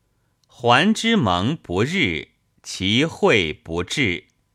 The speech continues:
信之也。其不日，何以使乎此？庄公将会乎桓？曹子进曰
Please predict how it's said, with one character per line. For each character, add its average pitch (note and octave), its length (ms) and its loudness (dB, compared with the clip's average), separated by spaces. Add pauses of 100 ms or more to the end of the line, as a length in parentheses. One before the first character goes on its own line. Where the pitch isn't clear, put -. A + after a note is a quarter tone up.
(200)
信 D#3+ 460 -2
之 G#2+ 240 0
也。 E2 460 -4 (1200)
其 F#3 200 -2
不 A#2+ 260 2
日， A#2 500 2
何 D3 320 0
以 D#3+ 240 2
使 F2+ 340 -2
乎 F3 240 0
此？ E2 680 -6 (1040)
庄 G3 300 6
公 E3+ 300 4
将 C#3+ 420 2
会 C#3 320 0
乎 C#3+ 300 -2
桓？ E2+ 600 -2 (440)
曹 A2+ 400 2
子 E2+ 300 -6
进 G2 380 -4
曰 F2 420 -2